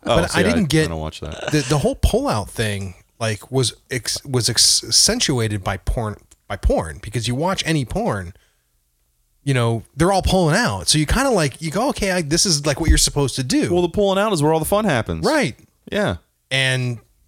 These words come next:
Speaker 1: you see, like, you, you kinda, it gets ingrained in your, it's like, you know, as a teenager, you're like, "Oh, that's what I'm supposed to do."
Speaker 2: Right.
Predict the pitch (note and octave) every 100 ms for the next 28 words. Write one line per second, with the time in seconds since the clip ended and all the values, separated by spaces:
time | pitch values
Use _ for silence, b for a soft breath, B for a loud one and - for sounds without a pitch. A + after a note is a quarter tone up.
0 | _ - C#3+ - A#3 C3+ - D#3 C#3 D3+
1 | D#3+ D#3 E3+ C#3 C#3+ D3+ D3 C#3+ D3+ C3+
2 | C3 C3 B2 - B2+ A#2 A2+ G#2+ G#2 -
3 | A3+ A#2 G#2+ G#2+ D3 C#3 D3 D3 A2+ -
4 | A2+ - E2+ D2 - _ _ _ - A2
5 | E2+